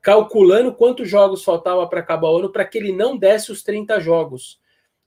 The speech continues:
O Red Bull fez com que o Matheus Jesus não fizesse os trinta jogos, de propósito. Tirava ele dos relacionados pra que não fosse obrigado a comprá-lo. Agora essa bucha vem pro Corinthians e o Corinthians vai ter que decidir o futuro dele. Ele não vai ficar no Corinthians.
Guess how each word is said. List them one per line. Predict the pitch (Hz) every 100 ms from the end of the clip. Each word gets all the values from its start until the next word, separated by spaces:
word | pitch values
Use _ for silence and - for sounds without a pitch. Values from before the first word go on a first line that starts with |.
| -
O | 165
Red | 170 202 202
Bull | 151 269
fez | 277 190 214
com | - 220
que | 180 233
o | 214
Matheus | 196 170 214 226
Jesus | 202 175 214
não | 196 247
fizesse | 240 185 196 208
os | -
trinta | - 220 214 226
jogos, | 165 180 147
de | 143
propósito. | 170 269 - 196 175 - 135 _ _ _
Tirava | - 208 196 254 247
ele | 233 226
dos | 190
relacionados | 196 190 185 170 156 185 208 240 - _ _ _
pra | - 202
que | 196 233
não | 233
fosse | - 233 240
obrigado | 254 214 180 190
a | 208
comprá-lo. | 208 254 214 185 156
Agora | 196 214 233
essa | 240 233
bucha | 190 214 -
vem | 180 180
pro | 202
Corinthians | 247 214 220 247 320 302 - _ _ _ _ _ _ -
e |
o | 247
Corinthians | 240 208 208
vai | 214
ter | 214 226
que | 220
decidir | 233 247 220
o | 220
futuro | 233 247 269 269
dele. | 202 156
Ele | 160
não | 175 247
vai | 262
ficar | 208 196 190
no | 180 170
Corinthians. | 170 156 190 214 247 214 -